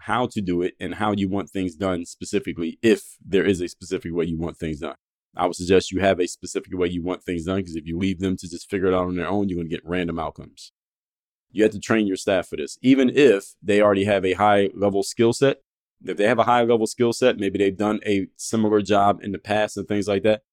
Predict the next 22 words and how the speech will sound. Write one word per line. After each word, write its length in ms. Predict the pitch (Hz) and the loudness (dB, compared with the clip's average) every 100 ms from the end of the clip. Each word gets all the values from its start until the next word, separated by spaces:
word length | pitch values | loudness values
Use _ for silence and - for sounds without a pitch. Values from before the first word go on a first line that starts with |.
| _ | _
you 180 | 92 95 | -16 -14
still 360 | - 135 143 | -4 6 6
must 320 | 131 127 120 - | 6 2 0 -4
train 300 | 131 123 92 | -2 -2 -2
them, 160 | 87 | -6
because 340 | 90 92 90 85 | -8 -4 -4 -4
you 100 | 101 | -10
should 160 | 90 | -8
never 260 | 95 120 123 | -4 -2 -2
assume 440 | 101 - 135 120 | -4 -2 0 0
that 80 | 101 | -2
someone 360 | - 101 98 92 | -4 -2 0 -2
knows 220 | 92 82 | -2 -6
something. 300 | 71 - 82 | -14 -16 -10
And 100 | 82 | -10
if 100 | - | -2
you 80 | 104 | 2
don't 240 | 117 117 | 2 0
teach 200 | - 139 | -2 -2
it 100 | 139 | 0
to 100 | 151 | 0
them, 160 | 151 | 0